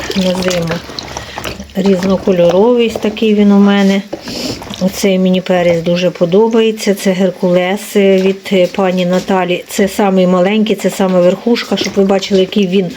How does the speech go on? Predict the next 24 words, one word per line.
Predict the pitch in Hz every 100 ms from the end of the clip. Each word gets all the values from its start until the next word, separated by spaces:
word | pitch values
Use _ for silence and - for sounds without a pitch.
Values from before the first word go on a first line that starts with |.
| - - - -
гарнючий, | - 185 185 185 226 285 - 165 - - - - -
він | 180 214
товстостінний, | 214 202 202 - 185 - - 226 240 202 -
а | 196
який | 196 220 208
він | 196
соковитий | - 202 - 180 220 240 226
і | 220 196
ароматний. | 196 190 180 170 - 165 165
Це | - 180
просто | - 208 254 - 226 226 - - -
казка, | - 214 202 - 165 -
а | 180
не | 165
перець. | 175 151 151 151 - - - - - - - - - - - - - - -
Ось | 208
ми | 214
привезли | 208 208 202 190 180
з | 185
Одеси | 202 202 185 196 185 - - 185
дві | 175 180 185
коробки, | 175 - 190 269 - 247 220 202
спеціально, | - - 190 - 185 170 170 170
що | - 170